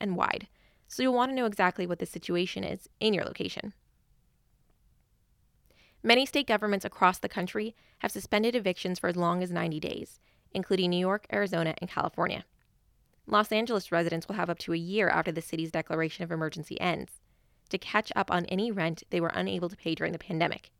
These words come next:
with no late fees. Even if you don't live in an area covered by a ban on evictions,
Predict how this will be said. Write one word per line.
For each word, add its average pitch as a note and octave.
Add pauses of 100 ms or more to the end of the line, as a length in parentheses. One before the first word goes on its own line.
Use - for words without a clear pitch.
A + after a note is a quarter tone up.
(380)
with F#3+
no F#3
late -
fees. - (2250)
Even A#3+
if C#4
you C#4
don't A3+
live G#3+
in G3
an F#3
area F3
covered F3
by E3+
a E3
ban E3
on F3
evictions, G3